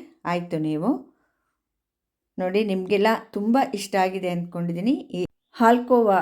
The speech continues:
ಸ್ವೀಟು. ಮಾಡುವುದಂತೂ ತುಂಬ ಸುಲಭ, ಖಂಡಿತ ಟ್ರೈ ಮಾಡಿ. ನನ್ನ ಚಾನೆಲ್ಗೆ ಸಬ್ಸ್ಕ್ರೈಬ್ ಆಗೋದನ್ನ ಖಂಡಿತವಾಗಿ ಯಾರೂ ಮರಿಬೇಡಿ.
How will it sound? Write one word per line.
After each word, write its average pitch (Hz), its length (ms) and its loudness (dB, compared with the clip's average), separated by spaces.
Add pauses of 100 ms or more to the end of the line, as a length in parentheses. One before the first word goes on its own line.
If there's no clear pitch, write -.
(200)
ಸ್ವೀಟು. 214 500 -6 (240)
ಮಾಡುವುದಂತೂ 208 760 2 (200)
ತುಂಬ 220 280 -2
ಸುಲಭ, 202 320 -6 (280)
ಖಂಡಿತ 226 380 0 (100)
ಟ್ರೈ 180 280 -2
ಮಾಡಿ. 180 300 -4 (420)
ನನ್ನ 190 180 2 (100)
ಚಾನೆಲ್ಗೆ 226 480 2
ಸಬ್ಸ್ಕ್ರೈಬ್ 196 520 -6
ಆಗೋದನ್ನ 175 460 -4 (240)
ಖಂಡಿತವಾಗಿ 196 640 -2
ಯಾರೂ 170 260 0
ಮರಿಬೇಡಿ. 165 540 -6